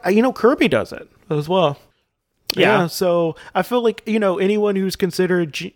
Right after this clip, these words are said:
Speaker 2: Stan Lee might have done it himself.
Speaker 1: So, yeah, so I, uh, think we're pretty much done. Besides that,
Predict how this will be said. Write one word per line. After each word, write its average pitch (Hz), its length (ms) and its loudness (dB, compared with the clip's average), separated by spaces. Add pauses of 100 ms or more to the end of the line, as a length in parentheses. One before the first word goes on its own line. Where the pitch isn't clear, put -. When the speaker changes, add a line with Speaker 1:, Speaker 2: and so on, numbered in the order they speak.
Speaker 2:
Stan 330 580 -2
Lee 269 200 0
might 175 260 0
have 151 100 0
done 156 180 0
it 131 120 -2
himself. 123 560 -2 (360)
Speaker 1:
So, 220 560 0
yeah, 185 300 0
so 202 280 -2
I, 214 760 0
uh, 180 460 -2
think 160 580 -6
we're 156 120 0
pretty 160 220 -2
much 180 260 -6
done. 123 300 0 (640)
Besides 156 560 4
that, 135 600 0